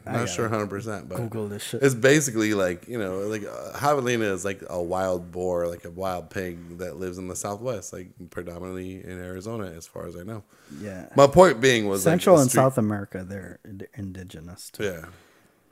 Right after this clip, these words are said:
Speaker 2: They're, like, some funny creatures too. Like, they, they do some wild stuff.
Speaker 1: In the southwestern area of
Speaker 2: They make a
Speaker 1: North
Speaker 2: lot of noise. Uh,
Speaker 1: Oh, um, my homie at work went hunting for javelina using handguns,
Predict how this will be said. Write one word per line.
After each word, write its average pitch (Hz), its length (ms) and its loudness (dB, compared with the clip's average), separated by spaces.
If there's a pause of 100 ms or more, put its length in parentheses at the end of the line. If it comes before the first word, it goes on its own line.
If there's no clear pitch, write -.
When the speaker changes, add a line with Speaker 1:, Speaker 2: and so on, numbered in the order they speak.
(340)
Speaker 2:
They're, 110 220 2
like, 104 100 -2
some 113 160 -4
funny 113 240 -6
creatures 104 440 -10
too. 95 220 -12
Like, 90 160 -16
they, 104 240 -14
they 107 120 -12
do 120 120 -10
some 110 160 -10
wild 92 280 -8
stuff. 90 240 -14 (260)
Speaker 1:
In 107 80 -10
the 104 80 -10
southwestern 107 960 -8
area 101 300 -10
of 95 160 -14
Speaker 2:
They 107 120 -4
make 101 220 -4
a 104 40 -6
Speaker 1:
North 95 80 -2
Speaker 2:
lot 98 140 2
of 92 120 -4
noise. 95 640 -4 (580)
Uh, 82 360 -14 (1160)
Speaker 1:
Oh, 180 380 10 (120)
um, 151 460 12
my 131 180 6
homie 175 280 6
at 127 160 4
work 147 400 0
went 117 240 0
hunting 117 460 -2
for 110 140 -8
javelina 113 520 -2
using 110 320 -6
handguns, 123 560 -4